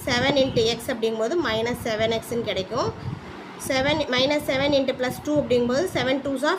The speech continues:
fourteen. அப்போ மைனஸ் ஃபோர்டீன்னு வரும். ப்ளஸ் into மைனஸ் மைனஸ். இப்போ இந்த கிடைச்ச இந்த ஆன்சர் என்ன பண்ணணும், இந்த டேர்மில் எடுத்து எழுதணும். மைனஸ் செவன் எக்ஸ்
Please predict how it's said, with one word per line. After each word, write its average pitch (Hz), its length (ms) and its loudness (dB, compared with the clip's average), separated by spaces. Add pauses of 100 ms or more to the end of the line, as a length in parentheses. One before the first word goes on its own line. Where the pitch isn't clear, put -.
(100)
fourteen. 247 360 0 (520)
அப்போ 277 180 -2 (180)
மைனஸ் 247 380 2
ஃபோர்டீன்னு 214 540 0
வரும். 175 200 -6 (720)
ப்ளஸ் 247 240 -4
into 247 180 0
மைனஸ் 269 300 -2
மைனஸ். 190 340 -4 (460)
இப்போ 226 160 0 (120)
இந்த 233 120 2 (120)
கிடைச்ச 294 260 0 (140)
இந்த 269 140 2 (120)
ஆன்சர் 311 280 2
என்ன 277 160 2
பண்ணணும், 202 300 -2 (480)
இந்த 285 140 2 (120)
டேர்மில் 240 280 2
எடுத்து 202 220 -2
எழுதணும். 180 360 -4
மைனஸ் 208 460 -2
செவன் 220 400 -2
எக்ஸ் - 240 -6